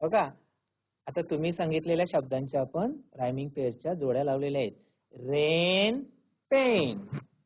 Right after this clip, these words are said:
play, day, pat, dad, do and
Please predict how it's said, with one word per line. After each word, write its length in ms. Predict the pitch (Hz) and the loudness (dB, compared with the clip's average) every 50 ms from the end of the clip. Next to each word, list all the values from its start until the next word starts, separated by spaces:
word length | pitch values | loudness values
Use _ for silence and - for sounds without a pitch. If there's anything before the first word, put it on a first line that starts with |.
| _ _ - | _ _ -2
play, 760 | 156 156 156 160 160 165 170 175 180 185 190 202 220 247 269 - - - _ _ _ _ _ _ _ _ - | 0 2 4 4 4 4 4 4 6 6 6 4 4 2 0 -4 -8 -16 _ _ _ _ _ _ _ _ -10
day, 540 | 175 - 233 240 240 233 214 170 120 110 107 - - - _ _ _ _ _ _ _ _ _ _ _ _ _ - | 2 6 8 8 8 8 8 6 4 0 -4 -8 -10 -10 _ _ _ _ _ _ _ _ _ _ _ _ _ 0
pat, 800 | 143 135 139 143 143 147 156 156 165 170 180 196 214 214 - - _ _ _ _ _ _ _ _ _ _ - | 2 4 4 4 4 4 4 4 4 4 4 2 2 -2 -6 -16 _ _ _ _ _ _ _ _ _ _ -8
dad, 480 | 196 185 196 247 247 226 180 139 113 107 - - _ _ _ _ _ _ _ _ _ _ _ | -4 0 4 6 6 6 6 4 2 0 -4 -12 _ _ _ _ _ _ _ _ _ _ _
do 560 | 117 113 131 135 143 147 160 170 196 226 - - - _ _ _ | -10 -6 -4 -2 0 2 2 2 2 0 -2 -6 -14 _ _ _
and 360 | - 127 123 139 180 233 269 | -12 -8 -6 -4 -2 -2 -4